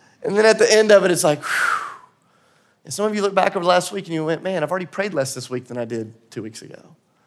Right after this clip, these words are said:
I, I thought about my coworkers less than I did two weeks ago." And I don't say that to make you feel guilty. I just, that's the mirror of Nehemiah. That so often when the intensity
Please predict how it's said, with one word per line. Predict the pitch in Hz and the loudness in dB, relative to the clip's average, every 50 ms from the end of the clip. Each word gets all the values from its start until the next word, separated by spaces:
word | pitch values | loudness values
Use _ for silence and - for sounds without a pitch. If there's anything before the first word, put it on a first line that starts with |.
| _ _ _ _ _ _ _ _ _ _ _ _ _ _ _ | _ _ _ _ _ _ _ _ _ _ _ _ _ _ _
I, | - 180 180 160 156 - - | -6 -4 -2 -2 -2 -4 -6
I | - | -2
thought | - 190 196 | 0 0 0
about | 185 196 202 | 0 0 -2
my | 170 | -4
coworkers | 165 - 190 196 190 180 151 156 131 127 | -2 0 0 0 0 0 -2 -6 -8 -6
less | 131 127 - - | -8 -8 -8 -8
than | 127 123 | -8 -10
I | |
did | 127 123 117 117 113 | -10 -10 -12 -14 -14
two | - - 131 | -16 -16 -16
weeks | 127 120 - - | -16 -14 -14 -16
ago." | - - - - - - 156 151 _ _ _ _ _ _ _ _ _ _ _ _ _ _ _ _ _ _ _ - | -16 -16 -18 -20 -20 -20 -20 -20 _ _ _ _ _ _ _ _ _ _ _ _ _ _ _ _ _ _ _ 2
And | 160 180 | 6 6
I | 208 | 6
don't | 226 185 - | 6 6 6
say | - 226 254 | 6 6 6
that | 240 190 | 6 4
to | 160 | 2
make | 156 147 | 0 -2
you | 135 135 | -2 0
feel | 156 160 151 | 0 0 2
guilty. | 139 160 202 233 - - 165 147 - | 2 0 0 0 -2 -2 -4 -2 0
I | 175 | 0
just, | 165 170 170 - - - _ _ - | 0 0 -2 -4 -6 -8 _ _ -6
that's | 185 196 190 - | -4 -4 -2 -2
the | - 226 | -4 -2
mirror | 220 208 226 254 285 262 - 143 156 | -2 -2 -2 0 0 0 0 0 0
of | - 165 170 | -2 -2 -4
Nehemiah. | 185 202 226 233 247 262 - - 311 - - - _ _ _ _ _ _ _ _ _ _ _ _ _ _ _ _ _ _ _ _ _ _ _ _ _ _ _ - | -4 -4 -4 -6 -6 -8 -10 -12 -14 -16 -16 -20 _ _ _ _ _ _ _ _ _ _ _ _ _ _ _ _ _ _ _ _ _ _ _ _ _ _ _ -6
That | 208 185 | -4 0
so | - - 233 220 | 2 6 8 8
often | 233 254 269 277 - - 202 185 | 10 8 8 6 4 0 -2 0
when | 190 196 190 | 0 0 0
the | 196 196 | 0 0
intensity | 196 190 196 196 - 240 240 277 - - - 220 190 156 156 147 139 139 139 | 0 0 -2 -2 -2 0 0 0 0 -2 -2 -2 0 0 0 -2 -4 -6 -10